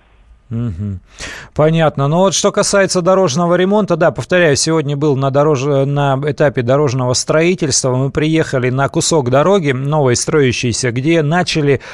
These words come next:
укладывать, э, асфальтобетонное покрытие. То есть первый слой асфальта там на километровой длине,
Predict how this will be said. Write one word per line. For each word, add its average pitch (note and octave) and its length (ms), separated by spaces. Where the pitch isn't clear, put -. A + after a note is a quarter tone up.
укладывать, C#3 680
э, B2+ 180
асфальтобетонное C3+ 960
покрытие. C#3+ 480
То B2+ 100
есть A#2 160
первый C#3 340
слой E3+ 320
асфальта C#3+ 520
там A#2+ 220
на A#2 100
километровой C3 640
длине, C#3 460